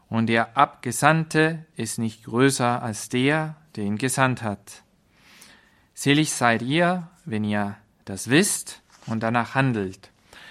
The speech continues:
Da haben wir Jesus als der demütige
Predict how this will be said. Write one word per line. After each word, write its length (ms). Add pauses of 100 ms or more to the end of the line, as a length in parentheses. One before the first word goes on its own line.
(160)
Da 160
haben 300
wir 480
Jesus 760 (220)
als 560 (280)
der 120
demütige 880